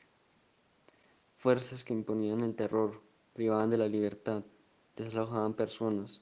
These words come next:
robaban territorios, entre otras aberraciones que podían cometer. Muchos ex secuestrados aseguraban como a medida de que pasaba el tiempo iban perdiendo lo que los hacía humanos, la cordura, los sueños, las esperanzas, la razón.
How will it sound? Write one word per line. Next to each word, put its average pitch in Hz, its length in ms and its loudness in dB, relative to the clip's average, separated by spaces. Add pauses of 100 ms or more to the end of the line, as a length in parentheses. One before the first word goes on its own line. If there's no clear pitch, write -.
(120)
robaban 107 400 0
territorios, 107 720 -4 (140)
entre 110 280 -2
otras 117 300 -2
aberraciones 110 760 0
que - 80 -8
podían 101 360 0
cometer. 101 440 -6 (800)
Muchos 123 400 -4
ex - 240 -4
secuestrados 117 720 0
aseguraban 107 520 0
como 113 220 0
a 110 60 2
medida 104 260 -2
de 113 100 -2
que 117 120 -4
pasaba 104 320 -4
el 107 100 -2
tiempo 120 460 0
iban 113 240 2
perdiendo 113 400 0
lo 120 100 -2
que 113 100 -6
los 107 200 -2
hacía 107 240 -2
humanos, 113 480 -2 (400)
la 113 120 0
cordura, 110 520 2 (180)
los - 180 -8
sueños, 107 480 -2
las 113 220 -8
esperanzas, 107 680 -4 (240)
la 110 120 0
razón. 104 540 -2